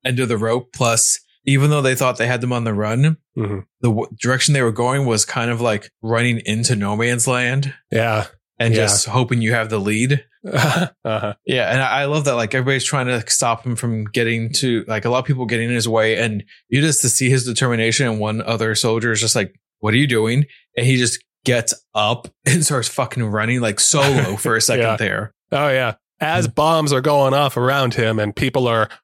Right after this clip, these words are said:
Speaker 2: running, uh, perpendicular to him.
Speaker 1: Oh, yeah. They start running perpendicular to him, but, like, he takes off on his own, like, literally
Speaker 2: Yeah.
Speaker 1: the main target to try to get to somebody to stop all of this. And then, of course, they blow their fucking whistles and start charging.
Speaker 2: Oh, God.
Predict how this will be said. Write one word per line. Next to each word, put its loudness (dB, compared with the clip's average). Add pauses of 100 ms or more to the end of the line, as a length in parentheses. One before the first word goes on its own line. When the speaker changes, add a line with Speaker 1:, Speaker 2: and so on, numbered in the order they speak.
Speaker 2:
running, 0 (180)
uh, 0
perpendicular 0
to 0
him. 0
Speaker 1:
Oh, -2
yeah. 0
They 0
start 0
running -2
perpendicular -2
to -2
him, 0
but, 0
like, 0
he 2
takes 0
off 0
on 0
his 0
own, 2
like, -2
literally 0
Speaker 2:
Yeah. -2 (120)
Speaker 1:
the -2
main 2
target -2 (300)
to 0
try 0
to -2
get -2
to 0
somebody 2
to 0
stop 0
all 2
of -2
this. 0
And 0
then, -2
of -4
course, 0 (240)
they 0 (160)
blow 0
their -4
fucking -2
whistles 0
and -6
start -2
charging. -2 (260)
Speaker 2:
Oh, -6
God. -14